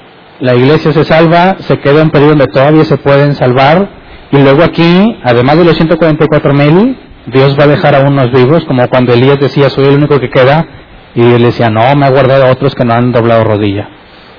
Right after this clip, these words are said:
Entonces, en cuanto a quién perjudica, a fin de cuentas, es a todos los que no reconocieron a Jesús como Mesías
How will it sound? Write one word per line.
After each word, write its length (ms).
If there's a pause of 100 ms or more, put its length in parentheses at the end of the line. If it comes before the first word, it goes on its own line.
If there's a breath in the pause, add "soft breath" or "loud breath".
(120)
Entonces, 460 (340)
en 180
cuanto 300
a 40 (120)
quién 420 (400)
perjudica, 720
a 60
fin 200
de 100
cuentas, 340
es 120
a 80
todos 340
los 120
que 100
no 140
reconocieron 640
a 80
Jesús 320
como 220
Mesías 420